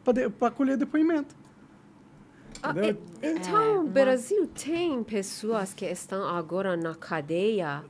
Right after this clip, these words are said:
Speaker 2: para coisa
Speaker 3: Por
Speaker 2: de política?
Speaker 3: política.
Speaker 1: Tem, tem. Tem o Daniel Silveira.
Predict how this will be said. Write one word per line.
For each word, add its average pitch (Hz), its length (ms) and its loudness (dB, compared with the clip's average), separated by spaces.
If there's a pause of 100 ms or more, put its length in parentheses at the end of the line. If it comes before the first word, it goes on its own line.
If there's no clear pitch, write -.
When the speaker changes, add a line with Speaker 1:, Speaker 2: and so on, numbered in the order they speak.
(100)
Speaker 2:
para 185 240 -2
coisa 202 360 -2
Speaker 3:
Por 180 60 -2
Speaker 2:
de 180 160 -8
política? 185 760 -2
Speaker 3:
política. - 0 -
Speaker 1:
Tem, 339 400 6
tem. 269 360 2
Tem 247 140 4
o 220 60 4
Daniel 214 280 4
Silveira. 285 640 0